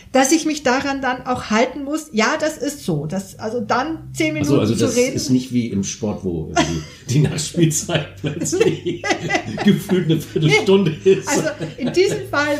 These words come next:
Speaker 1: pfeift der Schiri immer wirklich pünktlich ab. Also
Speaker 2: Okay.
Speaker 1: da sollte man drauf achten.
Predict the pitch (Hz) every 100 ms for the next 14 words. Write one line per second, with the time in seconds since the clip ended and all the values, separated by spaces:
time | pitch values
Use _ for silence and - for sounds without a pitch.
0 | - 262 254 302 262 254 269 277 254 233
1 | 240 214 294 294 - - 262 - 196 190
2 | 156 170 - 208 233 214 226 240 240 240
3 | 240 214 208 190 180 - 240 - 254